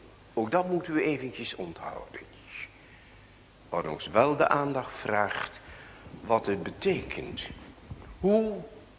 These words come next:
heeft de Heere, de heilige Bijbelschrijver,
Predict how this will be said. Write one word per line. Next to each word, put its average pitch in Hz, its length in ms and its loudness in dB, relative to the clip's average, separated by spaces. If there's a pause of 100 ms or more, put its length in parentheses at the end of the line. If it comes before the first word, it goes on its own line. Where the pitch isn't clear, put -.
(420)
heeft 151 300 4
de 113 100 4
Heere, 190 600 4 (640)
de 113 120 4
heilige 156 540 6
Bijbelschrijver, 127 1300 2